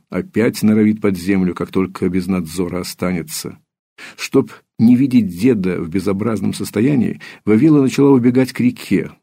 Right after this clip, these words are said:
Так он все равно не отстает, ползает по норам и зовет, пока не свалится и не уснет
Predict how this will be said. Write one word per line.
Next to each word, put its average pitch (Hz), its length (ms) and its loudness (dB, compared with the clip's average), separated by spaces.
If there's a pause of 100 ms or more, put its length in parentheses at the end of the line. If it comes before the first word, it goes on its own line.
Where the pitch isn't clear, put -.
(360)
Так 107 140 -4
он 107 100 4
все - 240 -2
равно 123 540 2 (260)
не 90 120 -4
отстает, - 760 0 (200)
ползает 127 640 2
по 104 100 -2
норам 95 400 4
и 90 40 -6
зовет, 90 360 -2
пока 113 260 -4
не 95 140 0
свалится 78 640 -6
и 78 100 -6
не 87 80 -8
уснет 90 600 -8